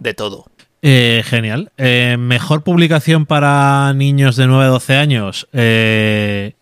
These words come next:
Speaker 2: Superman Smashes the Clan,
Speaker 1: Ujú.
Speaker 2: de Jin Luyan y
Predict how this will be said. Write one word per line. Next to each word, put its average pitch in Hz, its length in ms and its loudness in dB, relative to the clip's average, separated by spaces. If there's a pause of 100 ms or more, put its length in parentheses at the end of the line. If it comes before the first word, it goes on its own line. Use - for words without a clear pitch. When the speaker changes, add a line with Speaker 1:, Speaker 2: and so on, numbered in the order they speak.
(140)
Speaker 2:
Superman 127 640 0
Smashes 123 320 0
the 117 140 -2
Clan, 175 440 -2 (400)
Speaker 1:
Ujú. 165 320 -10
Speaker 2:
de 107 1300 0 (320)
Jin 120 340 2
Luyan 120 1040 0 (120)
y 113 580 -2